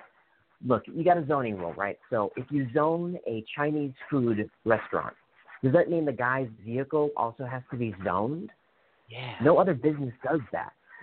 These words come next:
Speaker 1: You know,
Speaker 2: Right.
Speaker 1: furthermore, the, the Constitution allows businesses to have right of conveyance through public streets. So you can't ban me from driving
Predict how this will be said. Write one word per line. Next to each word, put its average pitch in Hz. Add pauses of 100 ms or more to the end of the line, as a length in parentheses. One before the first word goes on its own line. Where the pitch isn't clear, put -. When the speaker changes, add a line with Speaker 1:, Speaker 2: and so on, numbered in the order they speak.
Speaker 1:
You 139
know, 143
Speaker 2:
Right. -
Speaker 1:
furthermore, 147 (400)
the, 135 (220)
the -
Constitution 170
allows 123 (100)
businesses 107 (140)
to 110
have 110 (200)
right 120
of 110
conveyance 101 (120)
through 101
public 101
streets. - (460)
So 127
you 151
can't 160
ban 131
me 95
from 98
driving 107